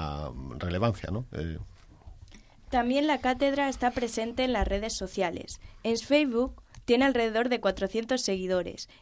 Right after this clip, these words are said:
Speaker 2: y en Twitter las cifras van aumentando.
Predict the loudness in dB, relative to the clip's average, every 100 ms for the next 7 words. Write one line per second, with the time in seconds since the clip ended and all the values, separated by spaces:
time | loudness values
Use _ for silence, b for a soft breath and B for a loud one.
0 | b -2 0 2 0 2 0 -2 -6 0
1 | 0 2 -6 -2 2 2 2 2 4 4
2 | 0 0 -2 -2 -6